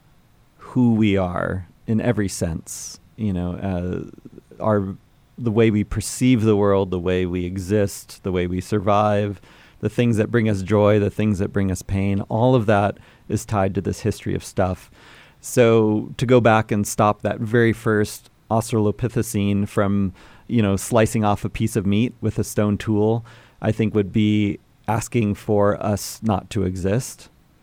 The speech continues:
So I'm not sure I would go that far. Um, <laughs> um, but I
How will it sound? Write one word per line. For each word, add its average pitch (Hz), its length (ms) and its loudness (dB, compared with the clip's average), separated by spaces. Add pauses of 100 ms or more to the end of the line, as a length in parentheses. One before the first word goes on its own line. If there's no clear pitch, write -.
(460)
So 120 400 4
I'm 120 140 2
not 135 180 0
sure 135 100 4
I 117 60 6
would 104 140 0
go 104 120 2
that 98 280 0
far. 131 400 2 (240)
Um, 123 320 4 (680)
<laughs> 240 580 -8
um, 95 680 0
but 127 340 4
I 120 180 2